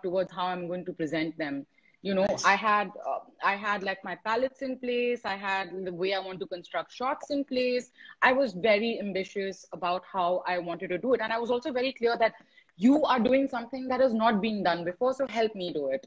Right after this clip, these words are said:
Speaker 1: you know. Uh, yeah.
Speaker 2: And so
Speaker 1: There was
Speaker 2: what
Speaker 1: a,
Speaker 2: kind
Speaker 1: I
Speaker 2: of
Speaker 1: think there was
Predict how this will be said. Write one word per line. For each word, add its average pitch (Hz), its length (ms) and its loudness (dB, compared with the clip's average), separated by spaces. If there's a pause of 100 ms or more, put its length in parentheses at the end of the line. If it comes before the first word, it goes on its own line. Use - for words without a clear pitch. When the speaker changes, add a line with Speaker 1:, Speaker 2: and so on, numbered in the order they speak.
Speaker 1:
you 175 200 -2
know. 147 220 -4 (720)
Uh, 185 300 4 (760)
yeah. 175 360 -2 (800)
Speaker 2:
And 285 160 -6
so 262 80 -8
Speaker 1:
There 269 140 8
was 339 120 4
Speaker 2:
what 392 120 4
Speaker 1:
a, - 20 0
Speaker 2:
kind 370 120 6
Speaker 1:
I 240 100 6
Speaker 2:
of 277 60 0
Speaker 1:
think 339 160 -2
there 339 80 -2
was 285 280 -6